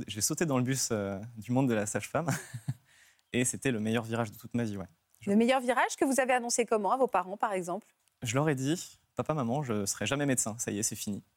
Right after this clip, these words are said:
Speaker 2: Oh.
Speaker 1: Par contre, je suis pris en sage-femme et je pense que ça peut être trop bien. <laughs>
Speaker 2: Et alors, comment ils ont réagi ?
Speaker 1: Ils étaient super fiers.
Speaker 2: Bah, je comprends.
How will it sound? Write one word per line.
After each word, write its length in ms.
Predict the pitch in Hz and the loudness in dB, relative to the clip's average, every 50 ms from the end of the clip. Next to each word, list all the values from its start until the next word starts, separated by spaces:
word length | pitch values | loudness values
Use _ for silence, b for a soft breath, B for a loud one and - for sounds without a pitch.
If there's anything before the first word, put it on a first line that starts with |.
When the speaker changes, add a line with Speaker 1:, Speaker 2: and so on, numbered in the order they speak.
| _ - 269 | _ 2 4
Speaker 2:
Oh. 120 | 269 208 156 b b b b b b b - | 4 4 4 b b b b b b b -2
Speaker 1:
Par 140 | 131 127 - | -2 -2 0
contre, 220 | - 151 156 - | 0 -2 -2 -2
je 120 | - 127 | -2 -2
suis 120 | 113 - 123 | -2 -2 -2
pris 160 | 110 - 147 | -2 0 0
en 120 | 131 120 | 2 2
sage-femme 440 | 117 - 113 - - - 110 120 113 - - - | 2 0 -2 -2 -2 0 0 0 -2 -6 -6 -6
et 160 | 101 98 98 | -4 -4 -2
je 100 | 92 - | -4 -4
pense 160 | - 117 110 - | -2 -4 -4 -2
que 60 | 120 | -2
ça 140 | - - 104 | -4 -4 -4
peut 140 | - - 104 | -4 -6 -6
être 200 | 101 - - - _ | -6 -6 -10 -14 _
trop 160 | - - - | -8 -6 -4
bien. 140 | 104 104 - - - | -4 -4 -6 -8 -8
<laughs> 580 | 143 - - - - _ _ _ _ _ - | -10 -10 -10 -14 -20 _ _ _ _ _ -2
Speaker 2:
Et 60 | - 185 | 2 2
alors, 160 | 180 185 - | 2 2 2
comment 180 | - 202 202 | 0 2 2
ils 120 | 226 240 269 | 2 2 2
ont 20 | 226 | 2
réagi ? 360 | 226 196 190 190 208 240 294 _ _ _ _ - | 2 2 0 0 -2 -6 -8 _ _ _ _ -4
Speaker 1:
Ils 100 | 117 117 | -4 -2
étaient 260 | 110 - 117 104 - - | -2 -2 -2 -2 -2 -4
super 340 | - - - 123 - 110 - | -6 -8 -6 -4 -4 -6 -6
fiers. 120 | - - - - _ _ - | -8 -10 -12 -14 _ _ 0
Speaker 2:
Bah, 200 | 180 185 170 165 | 2 2 4 2
je 100 | - - | 0 -2
comprends. 320 | - 156 - - 220 320 | -8 -4 0 0 0 0